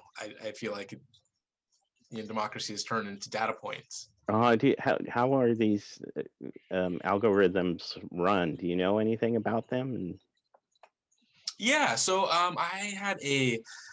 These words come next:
Speaker 1: um, a statistical software for, uh, government s-, science, um, in, um, in undergrad, and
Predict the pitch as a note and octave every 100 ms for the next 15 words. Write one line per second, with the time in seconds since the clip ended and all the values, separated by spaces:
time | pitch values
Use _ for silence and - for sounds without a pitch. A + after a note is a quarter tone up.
0 | - _ - A2+ G#2 G#2 G2+ G2 F#2+ F#2+
1 | A2+ G2+ F#2+ F#2 F2+ E2 - - C#3 -
2 | F#3+ - F3+ E3 - B2 B2 A#2+ A2 A2
3 | G#2+ A2+ G2+ G2+ G2+ F#2 F2+ C3+ B2 A#2+
4 | A#2 A2 - - - - - - A2 G#2
5 | F#2+ - - - - - - - - -
6 | _ - - - - B2+ A2+ G#2+ G#2 G2+
7 | G2 - - - - - - - - -
8 | C3+ C3+ A2 F#2 - - - - - -
9 | B2 A2+ A2+ A2+